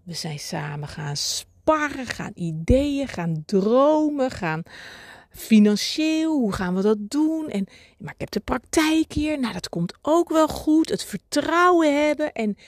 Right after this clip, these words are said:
en van, nou, dan ga ik daar ook weer een praktijk op zetten. En ze zegt, "Het was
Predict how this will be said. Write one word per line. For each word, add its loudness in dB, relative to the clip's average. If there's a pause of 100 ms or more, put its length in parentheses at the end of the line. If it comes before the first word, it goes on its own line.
(220)
en -2
van, -4
nou, -2
dan -2
ga -2
ik -4
daar 4
ook 2
weer 0
een -6
praktijk 0
op -10
zetten. -2
En -2 (680)
ze -4
zegt, 0
"Het -10
was -8